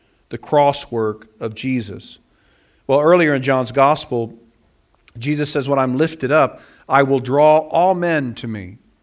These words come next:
And then even earlier, if you go back, way back to John chapter three, Jesus says, "As Moses lifted up the serpent in the wilderness, so also must the Son of Man be lifted up, that whoever believes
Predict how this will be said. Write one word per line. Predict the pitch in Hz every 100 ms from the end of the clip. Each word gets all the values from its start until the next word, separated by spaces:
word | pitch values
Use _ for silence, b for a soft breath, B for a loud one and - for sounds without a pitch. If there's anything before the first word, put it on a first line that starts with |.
| _ _ b b
And | 156 170
then | 180
even | 190 165
earlier, | 165 190 190 143
if | 151
you |
go | 147
back, | 143 156 143
way | 185
back | 190 151
to | 143
John | 151 151
chapter | 151 139 - 123
three, | 180 185 147 B B B
Jesus | 180 175 165
says, | 170 147
"As | - 151 147
Moses | 160 208 208 196 -
lifted | 175 190 180
up | 175 175
the | 156
serpent | - 180 175 143
in | 139
the |
wilderness, | 135 170 147 120 113 - - b b b b b b _ _ _ _ _ _ -
so | - 160 160
also | 147 160 - 139
must | 135 131
the | 127
Son | - 147 127
of | 120
Man | 156 160
be | 127
lifted | 113 113 113
up, | 110 135
that | 127
whoever | 147 143 165 180 175
believes | 147 139 135 185 160 113 107 135 139 -